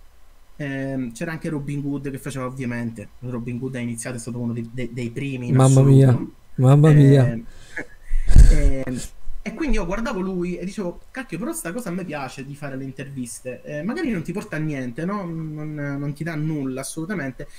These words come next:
Speaker 1: Però questa cosa di, eh, contattare una persona, farti spiegare quello che fa,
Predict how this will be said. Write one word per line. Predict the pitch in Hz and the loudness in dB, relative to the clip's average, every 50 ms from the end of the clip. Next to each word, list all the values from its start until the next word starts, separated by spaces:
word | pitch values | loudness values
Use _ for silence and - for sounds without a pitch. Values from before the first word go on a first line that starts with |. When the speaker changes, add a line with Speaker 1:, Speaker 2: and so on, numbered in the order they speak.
| - - - - - | -18 -18 -20 -18 -14
Speaker 1:
Però | - 277 285 240 170 143 | -10 -8 -6 -6 -8 -8
questa | - 180 175 - 226 226 | -8 -10 -8 -8 -10 -8
cosa | 233 269 254 - 208 175 | -8 -8 -8 -8 -8 -6
di, | 170 185 180 - - - - - - - - - - - | -6 -6 -6 -6 -8 -12 -16 -20 -20 -20 -20 -20 -18 -14
eh, | - 160 151 143 | -12 -12 -12 -10
contattare | - 190 190 180 214 208 - 285 269 240 | -8 -8 -8 -8 -8 -10 -8 -8 -6 -6
una | 196 165 | -6 -6
persona, | - - 143 - - - 139 127 123 120 120 120 117 117 | -8 -8 -10 -10 -10 -10 -8 -8 -6 -6 -8 -8 -8 -10
farti | - 190 180 185 - 190 | -10 -10 -10 -8 -8 -10
spiegare | 180 - 208 202 220 233 220 190 | -10 -8 -8 -6 -6 -6 -6 -6
quello | 170 170 160 160 | -6 -6 -6 -8
che | 160 147 | -10 -14
fa, | 139 - - - 117 113 113 113 | -18 -18 -14 -12 -10 -12 -10 -10